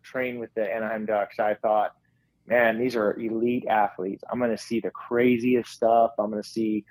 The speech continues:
all this complexity and everything." And they were, we, I walk in, first it was like, my coach didn't even introduce me to everyone. He's just like, "All right, uh, team's about to come in, workouts on the board, coach 'em."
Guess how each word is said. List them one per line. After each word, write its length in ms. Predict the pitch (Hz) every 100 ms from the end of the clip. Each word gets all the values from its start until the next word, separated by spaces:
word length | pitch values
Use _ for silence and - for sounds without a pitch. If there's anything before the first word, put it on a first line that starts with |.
| - _
all 220 | - 120 127
this 180 | 127
complexity 1300 | - - 95 98 - 107 - - 120 117 117 117 117 117
and 220 | 98 95 _ _ -
everything." 460 | 123 120 120 120 - _ _ _ _ -
And 100 | 220
they 100 | 220
were, 240 | 139 -
we, 200 | 156 180
I 80 | 175
walk 320 | 175 170 -
in, 260 | 175 170 165 _ _ _ _ _ _ _ _
first 340 | - 160 151 -
it 60 |
was 160 | 123 113
like, 280 | 117 110 - _ _ _ - - -
my 160 | 127
coach 380 | 120 - 139 -
didn't 180 | 127 117
even 180 | 117 110
introduce 480 | 107 101 107 123 -
me 80 | 101
to 60 |
everyone. 420 | 98 98 104 104
He's 180 | 101 107
just 220 | 104 101
like, 300 | 107 101 95 - _ _ _ _ -
"All 80 | 131
right, 260 | 123 117 -
uh, 300 | 127 120 117
team's 300 | 113 147 139
about 220 | 117 131
to 40 | -
come 220 | - 131
in, 300 | 127 127 120
workouts 400 | 127 123 123 123
on 60 | -
the 80 | 113
board, 340 | 117 117 104
coach 340 | - 117 -
'em." 60 | 110